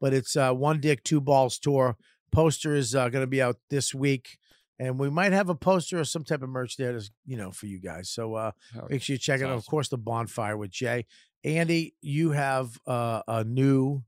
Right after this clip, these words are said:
Speaker 3: I'm shooting a special Friday, March eighteenth, this Friday.
Speaker 1: Where is it
Speaker 3: Uh,
Speaker 1: at?
Speaker 3: two shows, New York Comedy Club, Fourth Street, eight and ten thirty.
Speaker 1: All right, this is live right now, so all you people watching live, do me a favor. Spread the word. If you're in town, come see him.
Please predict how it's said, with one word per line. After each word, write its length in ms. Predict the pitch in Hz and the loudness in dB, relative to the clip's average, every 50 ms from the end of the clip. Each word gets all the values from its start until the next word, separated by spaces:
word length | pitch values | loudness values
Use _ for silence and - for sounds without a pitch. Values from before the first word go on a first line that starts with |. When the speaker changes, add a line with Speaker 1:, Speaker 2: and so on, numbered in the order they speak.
| _ _ - | _ _ -4
Speaker 3:
I'm 120 | 131 127 | -2 -2
shooting 300 | 123 - - 170 196 185 | 0 0 0 0 0 0
a 20 | 135 | -4
special 380 | - - 143 123 113 - 113 95 | -2 0 0 0 2 0 -2 -2
Friday, 500 | - - 131 131 135 139 131 127 127 127 | -2 0 0 2 2 2 2 0 -2 -2
March 280 | 120 120 120 113 - | -2 -4 -4 -4 -4
eighteenth, 560 | 120 104 - - 135 131 123 135 131 - - - | -6 -6 -6 -6 -6 -6 -6 -8 -10 -14 -14 -12
this 160 | 95 - - | -12 -12 -10
Friday. 520 | - 123 113 117 120 117 127 131 135 135 | -10 -10 -8 -8 -8 -8 -10 -12 -8 -2
Speaker 1:
Where 160 | 139 156 170 | 2 4 4
is 120 | 180 151 165 | 4 4 4
it 80 | 160 | 2
Speaker 3:
Uh, 20 | 139 | 2
Speaker 1:
at? 200 | 113 - - - | 0 -2 -4 -6
Speaker 3:
two 120 | - 160 | -6 -4
shows, 380 | 160 - 175 160 160 165 151 135 | -2 2 4 4 4 4 2 0
New 80 | 151 | -2
York 160 | 156 156 151 - | -2 -2 0 0
Comedy 240 | 165 156 151 143 | 0 0 -2 -2
Club, 180 | - 151 135 117 | -2 -2 -2 -4
Fourth 300 | - - 143 147 151 139 | -4 -4 -4 -2 -2 -4
Street, 320 | - - 147 151 147 123 - | -6 -8 -6 -6 -6 -6 -8
eight 160 | 120 135 - | -8 -10 -10
and 100 | 127 131 | -12 -12
ten 200 | - 147 131 123 | -10 -10 -10 -8
thirty. 520 | - - 131 131 135 135 139 139 147 147 135 | -6 -4 -2 -2 -2 -4 -6 -10 -10 -10 -10
Speaker 1:
All 60 | 127 123 | -10 -6
right, 60 | 123 | -4
this 180 | 180 196 - 226 | -2 -2 0 0
is 100 | 202 180 | 0 2
live 340 | 220 196 190 196 190 170 | 4 6 8 8 8 8
right 200 | 175 180 180 180 | 6 4 4 4
now, 240 | 175 170 165 160 156 | 4 4 4 4 4
so 180 | - - 165 160 | 2 2 2 2
all 100 | 156 175 | 4 4
you 120 | 180 170 | 2 2
people 320 | - 185 175 151 165 156 156 | 0 -4 -6 -4 -4 -2 0
watching 320 | 151 147 135 - 143 139 | 0 0 0 -2 -4 -4
live, 360 | 135 131 127 127 127 123 113 113 | -4 -2 -2 0 0 -2 -2 -4
do 100 | 143 139 | -6 -6
me 100 | 143 143 | -6 -6
a 40 | 120 | -4
favor. 400 | - 147 131 127 123 120 113 - _ - _ _ _ | -4 -2 -2 0 -2 -2 -6 -8 _ -20 _ _ _
Spread 400 | - - - - 170 175 175 165 | -12 -12 -2 2 4 6 6 6
the 80 | 170 165 | 4 2
word. 480 | 156 156 151 147 147 143 135 113 113 - _ | 4 4 4 6 4 4 2 0 -6 -12 _
If 160 | - 123 107 | -8 -6 -4
you're 140 | 127 151 156 | -2 0 0
in 140 | 160 160 147 | 0 0 0
town, 460 | - - 147 143 139 135 139 131 113 - _ _ _ _ _ _ _ - | 0 0 2 2 2 2 0 -2 -4 -10 _ _ _ _ _ _ _ -4
come 200 | - 151 156 143 | -2 -2 0 0
see 240 | - - 160 151 147 | 0 0 0 2 2
him. 240 | 139 135 131 127 | 2 0 0 -4